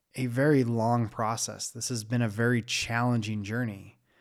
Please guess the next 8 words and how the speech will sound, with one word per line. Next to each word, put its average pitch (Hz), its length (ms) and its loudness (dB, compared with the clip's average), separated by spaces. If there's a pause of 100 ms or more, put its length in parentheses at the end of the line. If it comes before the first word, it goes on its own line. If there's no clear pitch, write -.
(460)
But 135 120 -2
in 156 160 6
this 147 220 4
episode, 127 460 0
we 127 120 2
share 123 480 0
our 127 240 0
catalysts, 123 920 -4